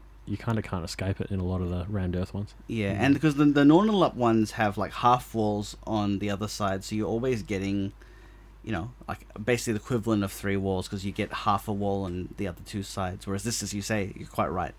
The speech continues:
Speaker 2: it is like a window, and it's much more open.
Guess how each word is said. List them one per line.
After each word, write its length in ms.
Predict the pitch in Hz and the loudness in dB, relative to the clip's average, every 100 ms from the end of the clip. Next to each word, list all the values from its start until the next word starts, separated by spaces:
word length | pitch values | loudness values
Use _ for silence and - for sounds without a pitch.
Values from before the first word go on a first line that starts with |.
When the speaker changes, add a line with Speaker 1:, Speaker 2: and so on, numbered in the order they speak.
| - | -10
Speaker 2:
it 100 | 85 | -6
is 240 | 104 - | -4 -4
like 140 | 101 | -6
a 60 | 101 | -6
window, 580 | 95 104 107 117 196 294 - - - - - - - | -4 0 2 2 2 -2 -6 -20 -20 -20 -20 -20 -8
and 160 | 95 98 | -4 -2
it's 100 | 82 | 2
much 320 | 107 - - | 2 2 -2
more 220 | 98 87 | -2 -2
open. 440 | 85 - 80 101 | -4 -4 -6 -6